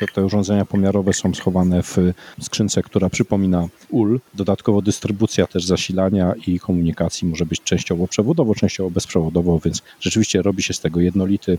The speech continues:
system. Link do tematu o podcaście znajdziecie jak zawsze w opisie. Napiszcie, jak podobał wam się dzisiejszy odcinek i czy kiedykolwiek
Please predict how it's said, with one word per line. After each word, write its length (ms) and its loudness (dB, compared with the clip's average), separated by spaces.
system. 480 0
Link 200 0
do 120 4
tematu 500 2
o 80 -6
podcaście 480 -2
znajdziecie 640 0
jak 160 -2
zawsze 320 0
w 80 -4
opisie. 480 0
Napiszcie, 440 0
jak 200 -4
podobał 380 2
wam 220 2
się 140 0
dzisiejszy 420 0
odcinek 560 0
i 180 0
czy 300 0
kiedykolwiek 640 2